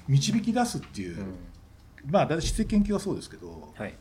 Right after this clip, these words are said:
Speaker 1: で、医者はどっちかというと量的研究で、割とモデルがあって、それで何パーセント出ましたみたいな感じとか、
Speaker 2: うん。
Speaker 1: あと診断はこの名前ですねみたいなところでいくから、実はね、看護と医者ってすごい、あの、結構な壁があると思ってて、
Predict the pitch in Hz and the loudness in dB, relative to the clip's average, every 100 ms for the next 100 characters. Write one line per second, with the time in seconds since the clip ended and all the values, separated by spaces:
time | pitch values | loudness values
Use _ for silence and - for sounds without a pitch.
0 | - - - - - - - 135 135 127 | -20 -20 -20 -20 -20 -20 -12 -4 -2 0
1 | 123 120 123 156 139 262 294 131 113 170 | 0 -2 -4 -4 2 2 2 0 2 2
2 | 185 - 190 175 180 170 156 98 95 127 | 0 -2 -2 0 0 2 2 0 -2 -2
3 | 143 156 143 165 175 180 175 - 113 120 | -2 0 4 4 4 2 0 -2 -4 -2
4 | 123 120 120 135 - 104 87 90 - - | -2 -2 -2 -2 -2 -4 -6 -8 -8 -8
5 | 80 76 104 98 95 104 104 92 - 147 | -12 -12 -8 -8 -10 -10 -8 -6 0 2
6 | 147 139 131 127 120 120 113 104 110 104 | 2 2 0 -2 -4 -4 -2 0 -2 -2
7 | 101 82 78 - - - - - - - | -6 -10 -12 -14 -16 -16 -18 -20 -20 -20
8 | - - 98 87 82 - 90 90 95 - | -16 -8 -6 -6 -8 -10 -10 -8 -10 -8
9 | 240 156 92 - - 247 220 113 104 87 | 0 0 0 -2 -2 0 0 -2 -4 -6
10 | - 85 - 107 95 - 104 143 92 80 | -6 -8 -8 -6 -6 -6 -6 -4 -4 -8
11 | 73 - - - - - - - - 82 | -12 -16 -20 -20 -20 -20 -20 -18 -12 -12
12 | 78 - - 202 - - 160 127 104 110 | -12 -4 -2 -2 -6 -6 -2 0 0 0
13 | 104 110 107 90 87 - 98 87 | 0 0 -2 -6 -12 -8 -8 -8